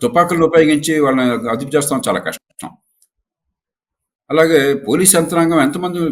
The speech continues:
రెండు వేల మందికి ఒక పోలీస్ యంత్రాంగం ఉంటుంది, ఒక పో-, పోలీసు వాడు ఉంటాడు. కాబట్టి పోలీసుల ద్వారా కాదు నడిచేది ప్రభుత్వం. అవసరమైతే బలప్రయోగం చేయాలి, కానీ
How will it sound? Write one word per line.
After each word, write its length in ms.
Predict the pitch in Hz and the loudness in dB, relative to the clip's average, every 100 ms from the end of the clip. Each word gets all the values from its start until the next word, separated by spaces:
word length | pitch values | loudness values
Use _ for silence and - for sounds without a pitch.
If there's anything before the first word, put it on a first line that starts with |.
| 120 | -4
రెండు 200 | 110 123 | 0 2
వేల 160 | 127 123 | 2 2
మందికి 260 | 123 151 139 | 2 0 -2
ఒక 200 | 113 107 | -4 -2
పోలీస్ 360 | 120 117 - | -2 -2 -4
యంత్రాంగం 380 | 107 98 101 87 | -6 -4 -4 -4
ఉంటుంది, 200 | 73 80 | -8 -10
ఒక 120 | 80 - | -10 -10
పో-, 140 | 85 - | -10 -4
పోలీసు 260 | 95 95 | -4 -4
వాడు 100 | 76 | -6
ఉంటాడు. 200 | - - - _ _ _ _ _ _ _ _ _ _ 113 | -10 -20 -20 _ _ _ _ _ _ _ _ _ _ -2
కాబట్టి 300 | 131 147 101 | 0 0 -4
పోలీసుల 540 | - 101 165 185 175 | -2 0 2 2 2
ద్వారా 220 | 170 170 | 4 4
కాదు 200 | 131 120 | 4 2
నడిచేది 360 | 104 101 104 - | 0 0 -2 -2
ప్రభుత్వం. 440 | 92 90 101 - - _ _ _ _ - | -6 -6 -8 -12 -14 _ _ _ _ -4
అవసరమైతే 420 | - 135 139 156 | 0 2 2 2
బలప్రయోగం 540 | 104 120 131 131 123 117 | 2 0 2 2 2 2
చేయాలి, 240 | 110 110 92 | 2 2 2
కానీ 240 | 90 311 | 0 -2